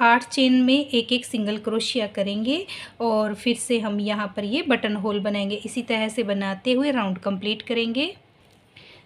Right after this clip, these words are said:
देखिए, round हमारा बनकर complete हो गया है। फिर से हम यहाँ पर एक chain लेंगे, turn करेंगे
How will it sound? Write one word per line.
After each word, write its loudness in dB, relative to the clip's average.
देखिए, 4
round 6
हमारा 4
बनकर 2
complete 0
हो 2
गया 4
है। 0
फिर -4
से 0
हम 0
यहाँ 0
पर -2
एक -2
chain -2
लेंगे, 0
turn 0
करेंगे -2